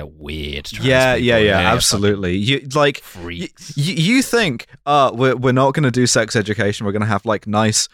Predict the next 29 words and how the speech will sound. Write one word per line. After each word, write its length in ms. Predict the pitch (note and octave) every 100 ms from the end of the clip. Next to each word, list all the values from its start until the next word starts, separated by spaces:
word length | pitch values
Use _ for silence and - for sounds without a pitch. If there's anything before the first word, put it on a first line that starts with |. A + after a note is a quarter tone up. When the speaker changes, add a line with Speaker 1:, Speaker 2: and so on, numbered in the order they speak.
| _
Speaker 2:
morals-based 1500 | - G2+ G#2 A2+ A#2 A2+ A2 G#2+ G2+ G#2 G2+ - - - - -
sort 240 | - G#2+
of, 80 | G2
like, 180 | G#2 G2
sex 240 | G#2 F2+
education. 540 | G2+ F#2+ - F#2 -
It's 100 | F2
gonna 140 | - G2
be 100 | F#2
nice 320 | F#2 G2 -
and 100 | G2
restrained, 560 | G2 - G#2+ G2+ F2 E2+
right? 260 | G2+ F#2+ F2 - -
Smash 500 | - - C3+ C#3 -
cut 260 | E3 B2
twenty 380 | - C3+ A#2+ A#2+
years 200 | A2+ G#2+
later, 320 | A2 A2 G#2+
all 120 | G#2
those 160 | G#2 G2+
kids 200 | - G2+
are 100 | G2 F2 -
barking 420 | G2 G2+ - G#2+
like 260 | G2 G2 E2+
dogs 360 | G2 F#2+ F#2
at 80 | G2
women 320 | G2 F#2+ F2
for 160 | - E2+
attention. 500 | - F2 F2 D#2+